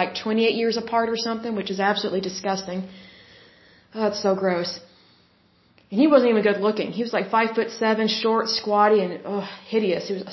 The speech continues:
so ugly. But anyway, um, here's the thing. They were overthrown, him and his mistress and his followers,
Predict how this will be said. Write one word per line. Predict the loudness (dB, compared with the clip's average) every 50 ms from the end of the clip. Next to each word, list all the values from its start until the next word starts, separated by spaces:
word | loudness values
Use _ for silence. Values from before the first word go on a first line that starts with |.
| -10 -4
so | -2 0 2
ugly. | 2 2 2 0 0 0
But | 0 2 4 4
anyway, | 4 4 2 2 -2 -4 -10 -16 -20 -20 -20 -20 -20 -20 -20 -20 _ _ 0
um, | 2 4 6 6 4 2 0 -4 -6 -10 -14 -20 _ _ _ _ _ _ _ _ _ _ _ _ _ _ _ _ _ _ _ _ _ _ _ _ _ _ _ _ _ _ _ _ _ _ _ _ _ _ _ _ _ _ _ _ _ _ _ _
here's | 0 4 4 4 4
the | 4 2
thing. | 2 0 -2 -2 -2 -4 -8 -10 -12 -16 _ _ _ _ _ _ _ _ _ _ _ _ _ _ _ _ _ _ _ _ _ _ _ _ _ _ _ -2
They | 2 4 4 6 6 8 6 6 6 4 2 2 0 -2 0 0
were | 2 2 4 4 4 4 4 4 4
overthrown, | 4 2 0 -2 -2 0 0 0 0 -2 -2 -4 -6
him | -8 -8 -6 -2 0 0
and | 2
his | 0 0 0
mistress | -2 -2 -2 0 0 0 0 0 -2 -6 -12 -8 -6
and | -2 0 2 2 2 0
his | 0 0 0 0 0 0 -4 -6 -6
followers, | -2 2 4 6 6 6 4 4 2 0 -2 -4 -6 -6 -8